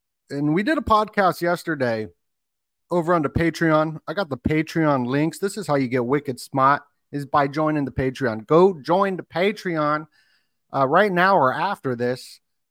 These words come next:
a-, and we dive even deeper. We got other researchers up there,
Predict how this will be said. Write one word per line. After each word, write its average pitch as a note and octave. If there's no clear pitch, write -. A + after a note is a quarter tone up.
a-, D#3+
and E3
we F3+
dive F#3+
even F#3
deeper. F3+
We A#2
got C#3+
other D#3+
researchers C#3
up B2
there, C3